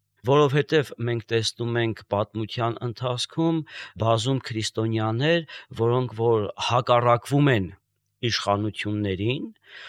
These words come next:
հակառակվում են թագավորներին և ատյաններին, որովհետև այս ատյանները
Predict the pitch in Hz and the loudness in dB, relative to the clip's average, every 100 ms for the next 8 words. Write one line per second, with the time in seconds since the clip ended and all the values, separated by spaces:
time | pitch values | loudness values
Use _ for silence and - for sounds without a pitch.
0 | - 127 127 120 120 120 - 131 139 120 | -4 0 2 4 4 4 0 -2 0 0
1 | - 107 113 113 107 110 104 107 123 117 | -2 -6 -2 -2 0 0 0 -2 -2 -2
2 | 107 104 - 104 - 104 104 101 101 110 | -2 -4 -4 -6 -2 -2 -2 -2 -2 0
3 | 156 185 185 - - 107 113 113 110 104 | 0 0 -4 -14 -12 -4 0 0 0 -2
4 | 107 135 156 - 120 123 - - 110 - | -4 0 0 0 0 0 0 -2 -4 -2
5 | 107 107 123 151 165 | -2 -2 0 0 0